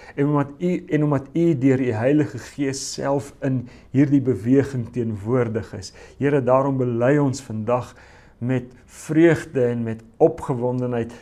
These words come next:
met enthousiasme bely ons, dat selfs die poorte van die doderyk en die hel kan hierdie beweging nie oorweldig nie. Om die waarheid te sê,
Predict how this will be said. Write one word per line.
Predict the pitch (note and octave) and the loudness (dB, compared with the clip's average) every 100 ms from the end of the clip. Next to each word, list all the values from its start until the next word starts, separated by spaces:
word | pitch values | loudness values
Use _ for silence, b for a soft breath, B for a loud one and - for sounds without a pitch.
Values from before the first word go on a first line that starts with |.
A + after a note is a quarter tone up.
| - | -8
met | A#2+ A#2 | -8 -4
enthousiasme | C3 A#2 C3 A#2+ A#2 G#2 C#3+ D3 - A#2 | -6 -4 -4 -2 -4 2 4 2 -2 -8
bely | A2 A2 A2+ B2 C3+ C3+ | -6 -4 -2 2 2 0
ons, | G#2+ F2+ - - - _ _ _ _ _ _ _ _ _ - _ _ _ _ _ - | -4 -12 -18 -20 -20 _ _ _ _ _ _ _ _ _ -20 _ _ _ _ _ -16
dat | A2 B2+ A#2+ - b b b b _ _ _ | -4 -2 -2 -8 b b b b _ _ _
selfs | - - C#3+ D3 B2 - | -14 -2 0 0 -2 -8
die | B2+ A2+ - - _ | -8 -8 -8 -20 _
poorte | - D#3+ D#3 D#3 D3 | 2 4 4 2 -6
van | - - A#2 G#2 | -6 -8 -8 -8
die | G#2 G#2 _ _ - | -10 -12 _ _ 2
doderyk | B2+ D3 C3 A#2+ A#2 A#2 | 4 6 4 2 -2 -6
en | G2+ G2+ | -12 -10
die | G#2+ | -12
hel | F#2 A2+ A#2+ A2+ A2 B B _ | -4 0 2 2 -4 B B _
kan | - E3 D3+ | 0 2 2
hierdie | A2 A#2 B2+ A#2 | -2 -2 -2 -2
beweging | A#2+ G2 A2+ A#2 A#2+ G#2+ G2+ | -4 -4 -4 -4 -6 -10 -6
nie | A#2 A#2 | -8 -8
oorweldig | A#2 A#2 F#2+ G2 G2 G2 G2+ - | -8 -8 -8 -8 -8 -8 -10 -12
nie. | F#2+ F#2 B - | -16 -18 B -6
Om | C3+ | -2
die | A2+ | 2
waarheid | C3 C#3 C3 B2+ | 4 4 2 0
te | A2 | -4
sê, | C3+ A#2+ | -4 -4